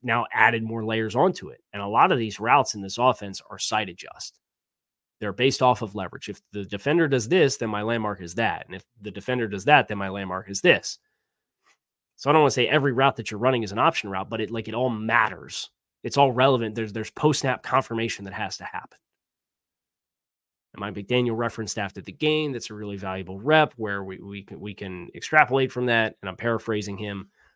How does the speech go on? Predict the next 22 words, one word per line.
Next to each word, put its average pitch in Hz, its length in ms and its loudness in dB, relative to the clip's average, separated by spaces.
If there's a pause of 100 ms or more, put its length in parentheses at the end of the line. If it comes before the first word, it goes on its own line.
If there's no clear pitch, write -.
(160)
Um, 82 380 -8 (760)
but 110 180 -2 (140)
get, 139 240 6
instead 131 360 2
of 123 60 2
getting 117 240 0
a, 104 180 -2 (800)
having 139 320 6
a 123 40 4
miscommunication 120 680 0
again, 147 380 6
we 127 140 -2
can 117 160 -4
identify, 120 680 4
hey, 123 160 0
based 113 220 -2
on 110 100 -6
this 101 120 -6
coverage, 127 580 2
when 107 100 -6
this 104 140 -6
happened, 113 540 2